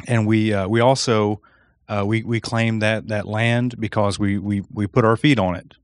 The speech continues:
And, uh, and we, uh, and then later on, Miss Debbie talked about that in a, in a later service about, you know, claiming, uh, where, "Whithersoever the sole of your foot shall tread,"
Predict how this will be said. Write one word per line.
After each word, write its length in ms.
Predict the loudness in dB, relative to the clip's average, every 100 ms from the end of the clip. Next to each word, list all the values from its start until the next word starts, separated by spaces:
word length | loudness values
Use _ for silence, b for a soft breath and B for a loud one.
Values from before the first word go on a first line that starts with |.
| _
And, 320 | -6 -4 -2 -2
uh, 240 | -2 -2
and 200 | -2 0
we, 260 | 2 2 0
uh, 140 | -4
and 180 | -6 -4
then 240 | -2 -2 -6 B B
later 240 | 2 4
on, 140 | 4 2
Miss 160 | 0
Debbie 420 | 2 2 2 -2 -4
talked 380 | -2 0 0
about 260 | 2 2 0
that 320 | -2 -2 -2
in 220 | -4 -2
a, 20 | -2
in 40 |
a 80 | -2
later 260 | 0 0 -2
service 460 | 0 0 0 -4 -4
about, 380 | -2 0 -2 -10 B B -4
you 60 |
know, 80 | -4
claiming, 640 | -2 -2 0 -2 -4 -6 -4
uh, 60 |
where, 240 | -2 -2 -4
"Whithersoever 1200 | -10 -12 -12 -12 -4 0 2 2 2 0 0 -2
the 80 |
sole 200 | -2 -2
of 80 | 0
your 100 | -4
foot 200 | -4 -4
shall 160 | -4 -6
tread," 420 | 0 2 2